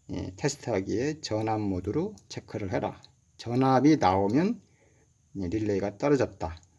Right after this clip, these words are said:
예, 전압이 안 나오면 릴레이가 붙었다.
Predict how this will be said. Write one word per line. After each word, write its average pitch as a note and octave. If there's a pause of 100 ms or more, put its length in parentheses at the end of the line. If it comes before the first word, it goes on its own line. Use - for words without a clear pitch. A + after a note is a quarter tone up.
(180)
예, F2 (460)
전압이 C3
안 G2+
나오면 G#2+ (600)
릴레이가 G2+
붙었다. -